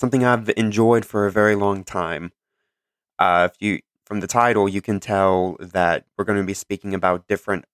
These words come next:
urban legends. Now, um, confining these to urban legends within Tennessee, since we as a group are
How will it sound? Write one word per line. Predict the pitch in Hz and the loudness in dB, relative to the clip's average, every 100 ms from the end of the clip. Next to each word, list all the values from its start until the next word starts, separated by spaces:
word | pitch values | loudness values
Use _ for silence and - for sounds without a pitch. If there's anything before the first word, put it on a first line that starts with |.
| - | -4
urban | 98 98 101 98 87 | -2 -2 -4 -8 -8
legends. | 90 87 87 67 62 95 - - _ _ _ _ _ _ - | -6 -6 -8 -16 -18 -4 -4 -4 _ _ _ _ _ _ -4
Now, | 110 98 95 82 | 2 4 4 2
um, | 101 92 90 87 92 _ _ _ - | 0 -2 -4 -10 -12 _ _ _ -4
confining | 120 113 135 135 127 104 101 | -2 0 0 2 2 0 -2
these | 98 95 90 90 90 - | -2 -2 -2 -4 -4 -6
to | - 92 | -2 0
urban | 92 95 | 2 2
legends | 92 87 90 85 - | 2 0 -4 -8 -4
within | 98 - 85 87 | -4 -2 -8 -10
Tennessee, | - 90 82 - 117 92 - _ _ _ _ | -6 -4 0 2 2 -2 -14 _ _ _ _
since | - - 104 90 - | -6 0 2 0 -4
we | 101 104 | -2 0
as | 95 | 0
a | 92 | -2
group | 85 104 98 87 | -2 0 0 2
are | - 85 78 82 | 2 2 2 -4